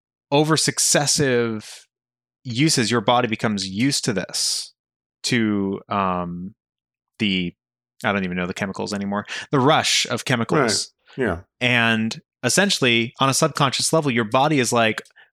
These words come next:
Speaker 1: "Well, this is trying to keep that from happening more. I'm gonna distract myself from it,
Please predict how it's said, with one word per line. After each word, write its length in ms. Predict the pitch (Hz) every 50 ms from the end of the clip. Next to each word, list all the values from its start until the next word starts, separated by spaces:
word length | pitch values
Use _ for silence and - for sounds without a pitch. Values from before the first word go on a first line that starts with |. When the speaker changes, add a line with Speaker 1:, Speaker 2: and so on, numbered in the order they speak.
| _
Speaker 1:
"Well, 80 | - 127
this 120 | 151 170
is 100 | 220 220
trying 180 | - - 185 160
to 140 | 135 123 - - _ _ _ _ _ - - _
keep 220 | - - 160 - -
that 180 | 151 139 120
from 160 | - - 117
happening 520 | 101 101 123 135 143 - - 117 107 98 92
more. 220 | 90 90 90 90
I'm 160 | 95 101 117
gonna 340 | 135 175 165 139 123 117 107
distract 460 | 95 - 101 - - 107 92 90 -
myself 380 | - - - - - - - -
from 200 | - - 73 90
it, 120 | 90 -